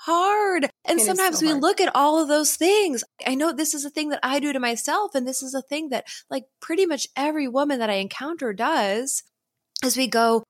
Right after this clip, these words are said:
Speaker 1: "Well, you've got everything that you want. You've got
Speaker 2: Mm-hmm.
Speaker 1: everything that a person could reasonably ask for." And I just wanna call that out for a second and be like, "But that is not, that's not the point.
Speaker 2: Mm-hmm.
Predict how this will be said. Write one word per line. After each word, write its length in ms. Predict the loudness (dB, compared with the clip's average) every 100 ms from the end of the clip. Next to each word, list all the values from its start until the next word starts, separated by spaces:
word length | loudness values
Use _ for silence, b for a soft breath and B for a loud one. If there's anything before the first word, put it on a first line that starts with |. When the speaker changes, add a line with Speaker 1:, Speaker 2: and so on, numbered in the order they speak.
| _
Speaker 1:
"Well, 440 | -2 0 0 -2 -8
you've 260 | -4 -4 -2
got 220 | -6 -4
everything 500 | -6 -8 -10 -8 -8
that 240 | -6 -8 -8
you 160 | -8
want. 380 | -8 -6 -6 -10 _ _ _ _ _ -6
You've 240 | -4 -2
got 200 | -4 -2
Speaker 2:
Mm-hmm. 80 | -2
Speaker 1:
everything 360 | 0 -2 -2 -2
that 120 | -2
a 40 |
person 380 | -4 -4 -4 -4
could 240 | -6 -6 -4
reasonably 580 | -4 -2 -4 -4 -6 -8
ask 360 | -8 -4 -6
for." 360 | -6 -8 -6 -10 _ _ _ _ _
And 200 | -2 -2 -2
I 100 | -2
just 300 | 0 0 0
wanna 200 | 0 -2
call 340 | -4 -2 0 2
that 160 | 2
out 200 | 2 0
for 100 | 0
a 100 | -2
second 340 | -2 -4 -4 -6
and 140 | -6
be 140 | -4 -2
like, 340 | -2 -4 -10 _ _ _ _ _ _
"But 160 | -10 -8
that 500 | -6 -4 -4 -4 -6 -12 _ _ _ _ _
is 220 | -6 -4
not, 420 | -2 -2 -2 -4 -6 _ _ _ 0
that's 220 | 2 4
not 100 | 2
the 80 | 0
point. 300 | 0 -4 -4 _ _ _ _ _ -12
Speaker 2:
Mm-hmm. 340 | -8 -6 -6